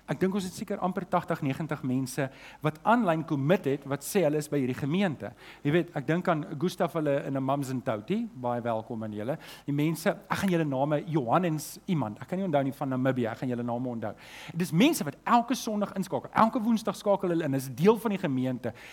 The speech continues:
En ons gaan nog 'n goeie plan maak, ons het 'n goeie plan om julle te bedien sodat julle daar kan uitbrei waar julle is. Dis wat ons werk is. Maak dit vir julle sin? En ek en jy moet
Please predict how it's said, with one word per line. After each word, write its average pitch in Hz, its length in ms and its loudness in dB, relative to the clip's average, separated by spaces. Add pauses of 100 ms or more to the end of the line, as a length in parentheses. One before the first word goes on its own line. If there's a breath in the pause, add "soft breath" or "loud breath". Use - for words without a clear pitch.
(120)
En 170 100 -2
ons 170 100 -4
gaan 196 100 0
nog 185 160 0
'n 175 40 -2
goeie 285 300 6
plan 196 260 4
maak, 160 140 0
ons 147 160 -6
het - 40 -8
'n 143 100 -4
goeie 254 220 4
plan 180 280 4 (300 loud breath)
om 151 220 0
julle 160 360 6
te 196 100 0
bedien 139 320 0
sodat 131 320 -2
julle 151 360 2
daar 143 420 4 (400 soft breath)
kan 151 140 0
uitbrei 143 380 0
waar 113 200 -4
julle 117 300 -6
is. - 160 -16 (520 soft breath)
Dis 196 340 0
wat 202 120 -8
ons 143 100 -8
werk 180 300 0
is. - 240 -14 (180)
Maak 170 160 2
dit 185 80 -4
vir 202 100 0
julle 190 140 0
sin? 139 200 -2 (200 loud breath)
En 214 160 0
ek 262 160 2
en 240 60 4
jy 214 100 2
moet 185 220 -2